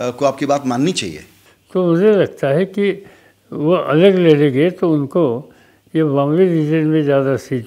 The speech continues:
Speaker 2: मिलेगी और उसका लाभ उनको मिलेगा।
Speaker 1: अ, सर, ये मराठा आरक्षण का इशू, अ, इसको हम कैसे, अ, इंटरप्रेट करें, कैसे प्ले आउट होने जा रहा है? अब बीजेपी चाहेगी कि हम दे दें और क्रेडिट हमको मिल जाए,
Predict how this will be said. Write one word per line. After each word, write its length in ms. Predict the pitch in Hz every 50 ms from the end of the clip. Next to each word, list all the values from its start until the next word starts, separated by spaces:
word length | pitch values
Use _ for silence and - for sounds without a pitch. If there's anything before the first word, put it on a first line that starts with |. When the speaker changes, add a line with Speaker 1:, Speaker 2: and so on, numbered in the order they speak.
| - -
Speaker 2:
मिलेगी 400 | 117 117 131 147 160 180 208 214
और 220 | 190 175 143 139
उसका 380 | 143 139 139 127 - - 170 160
लाभ 300 | 151 139 131 139 160 170
उनको 380 | 160 147 127 117 107 - 147
मिलेगा। 500 | 139 127 110 95 90 95 95 87 - - _ _ _ _ _ - - - - - - - - -
Speaker 1:
अ, 80 | - 139
सर, 200 | 139 - 214 214
ये 160 | 254 254 254
मराठा 440 | 214 151 135 127 127 135 131 - 214
आरक्षण 400 | 202 147 123 117 - - - 131
का 140 | 120 - 107
इशू, 300 | 87 82 - - - - - _ _ _ _ - - - - - - - _
अ, 200 | - 123 127 127 127 147
इसको 300 | 147 - - - - 269
हम 120 | 240 240 240 -
कैसे, 580 | 170 165 170 - - - 214 208 196 185 151 117
अ, 40 | 139
इंटरप्रेट 560 | 135 131 131 135 117 131 127 - 123 123 120
करें, 360 | 123 - 120 107 113 113 107 -
कैसे 380 | - 127 123 123 - - 147
प्ले 240 | 147 - - 127 117
आउट 220 | 110 127 143 139 - -
होने 200 | 113 113 113 113
जा 180 | 98 104 95
रहा 240 | 98 98 90 95 95
है? 220 | 87 87 90 92 - - - - - - - -
अब 60 | 123
बीजेपी 440 | 120 110 117 127 123 156 160 156 160
चाहेगी 460 | 151 - 143 127 127 143 139 131 143
कि 160 | 139 139 143
हम 180 | 123 113 139 135
दे 260 | 101 82 110 117 123
दें 160 | 123 127 147
और 120 | 151 143 143
क्रेडिट 400 | 139 - 107 110 110 139 - -
हमको 260 | - 98 95 101 110
मिल 200 | 117 113 107 101
जाए, 260 | 92 104 95 90 90